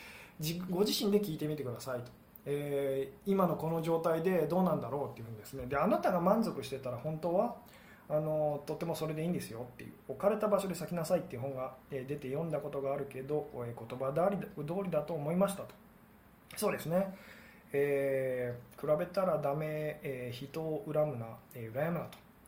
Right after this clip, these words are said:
えー、「将来が不安だから資格を取ったり安定した結婚相手を見つけて安心しようとするのは危険なことですよね」と。その形の上で捉えたら別にそれをやること自体は、あの、全然問題ないんですと。ただそれがあなたを幸せにしてくれないってことは、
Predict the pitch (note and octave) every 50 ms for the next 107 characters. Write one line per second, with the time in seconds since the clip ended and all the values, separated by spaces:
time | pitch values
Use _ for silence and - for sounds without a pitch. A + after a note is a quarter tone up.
0 | - - - - - - - - - - C#3 B2+ A#2 - A#3 C4+ A#3+ F#3 C#3+ C3+
1 | - D#3 D#3+ E3+ F3+ F3+ D3+ C3 A#2 - - D#3+ - F3+ E3+ F3 F3 F3 D3 C3
2 | B2 C3 D3 C#3+ E3 D3 - E3 D3 - D3 D3 - D#3 D3+ D#3 D3+ C3 A#2+ A#2
3 | A#2+ A#2 - - D3 C#3 C3+ C#3 D3 C#3+ - - D3+ C#3 - E3 D#3 D3 - -
4 | - C#3 C#3+ C3+ B2+ A#2+ B2 - - - D#3 D#3 D#3+ D#3+ D#3 - - C#3+ C#3+ E3+
5 | E3 D3 B2+ A2+ - A#2+ A2+ A2 A2+ C3 C#3+ C#3+ - - - - - - - -
6 | G#3+ A3+ C#4 - - - F3 F3 A#3 B3 A#3+ - D4+ D4 D4 D#4+ E4 - G3 -
7 | E3 F3 G3 G#3 F3+ D#3+ C#3 B2+ B2+ B2 - F3+ F3+ F3+ - E3 E3+ F#3 G3+ G3+
8 | G#3 G3+ G3 G3 G#3 G#3 A3 G#3 A3 G#3 G#3+ A3+ - - C#3 B2 A#2+ B2 B2+ B2
9 | - - - - - - - - - - A#2+ A#2+ B2 A#2 - - B2 C3+ C#3+ F3+
10 | F#3 F#3 F#3 F#3 F#3 F#3 F#3+ F3+ F3 F3+ F#3 F3+ D#3+ A#2 A#2 - - - - -
11 | - - - G3+ D3+ B2+ - - F3+ G#3 B3 B3+ D4 C#4 A#3 G#3+ C4 C4+ - C4
12 | E3+ B2+ - - D#3+ F3 G3 G3+ G3+ A3 A3 G#3 F#3+ - A3+ A3+ A3 A3 A3 A3+
13 | A3+ B3+ C4 - - G3 D#3+ D3 C#3+ D3 C#3+ D#3 F3 F3+ F3 -